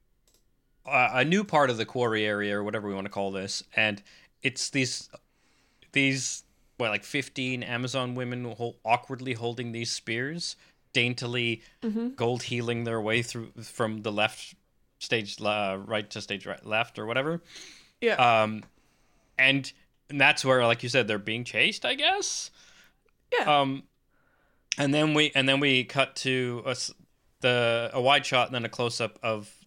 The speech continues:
Speaker 1: the f-, our four heroes, uh,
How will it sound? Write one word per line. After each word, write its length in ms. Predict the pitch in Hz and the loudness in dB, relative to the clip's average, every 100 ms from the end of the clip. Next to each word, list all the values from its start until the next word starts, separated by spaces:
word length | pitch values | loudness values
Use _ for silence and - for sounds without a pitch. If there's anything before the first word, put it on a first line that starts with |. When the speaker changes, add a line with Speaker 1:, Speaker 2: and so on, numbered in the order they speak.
| - | -6
Speaker 1:
the 60 | 117 | -6
f-, 180 | - - | -6 -6
our 120 | 117 | -4
four 300 | - 113 110 | -4 -4 -4
heroes, 640 | 113 110 104 101 101 - - _ _ _ _ _ _ _ | -2 -2 -2 -4 -4 -6 -8 _ _ _ _ _ _ _
uh, 260 | 110 104 | 0 2